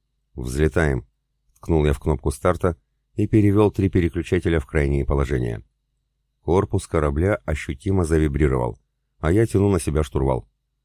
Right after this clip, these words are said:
«Расчётное прибытие противника через две минуты», докладывает Миген. «Повреждений от первого удара патруля не выявлено.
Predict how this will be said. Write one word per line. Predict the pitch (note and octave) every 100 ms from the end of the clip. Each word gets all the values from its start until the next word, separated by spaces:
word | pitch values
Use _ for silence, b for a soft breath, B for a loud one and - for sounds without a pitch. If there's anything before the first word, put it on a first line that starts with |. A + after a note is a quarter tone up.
| _ _ _
«Расчётное | - D#2+ - G2 F#2+ E2+
прибытие | F2+ E2 F2+ E2+
противника | E2+ D#2 F#2 F#2 F2 F2
через | D#2+ D#2+
две | D2+ F2
минуты», | E2+ D#2+ C2 A#1 _ -
докладывает | C2 C#2 C2+ C2 C2 C2+
Миген. | C2 B1+ G#1+ _ _ _ _ _
«Повреждений | E2 D#2+ E2+ D#2+ E2+ G2 F#2
от | E2
первого | F#2 E2+ E2 E2+
удара | E2+ F2
патруля | E2+ D#2 E2 E2+ E2+
не | E2+
выявлено. | E2 D2 C2+ C2